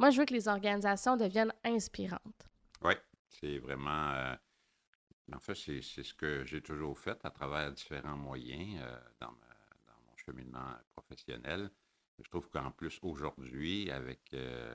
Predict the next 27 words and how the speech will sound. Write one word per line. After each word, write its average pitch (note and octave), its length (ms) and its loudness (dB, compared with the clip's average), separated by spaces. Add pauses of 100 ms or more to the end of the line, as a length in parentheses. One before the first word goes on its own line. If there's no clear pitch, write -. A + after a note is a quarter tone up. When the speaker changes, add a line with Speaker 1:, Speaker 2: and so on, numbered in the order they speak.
(180)
Speaker 2:
la A1 140 -14
rareté G#1 300 -14
de A1 100 -20
main-d'œuvre, C2+ 640 -4
avec, A#1+ 220 -16 (120)
euh, B1+ 220 -8
les, A#1 340 -14
les B1+ 100 -10
nouveaux, B1+ 460 -10 (240)
le C#2 120 -8
nouveau C#2+ 300 -4
rapport C#2+ 480 2
au B1+ 80 -6
travail A#1+ 500 -2
que C#2 100 -10
les A#1+ 220 -10
gens B1+ 300 -6
ont, C2 220 -8 (460)
euh, B1 160 -8 (360)
t'as - 100 -10
pas - 120 -10
le C2 60 -6
choix D#2 200 -6
de C2+ 140 -8
devenir, B1+ 380 -10
euh, B1 120 -8 (220)
inspirant. A#1 480 -14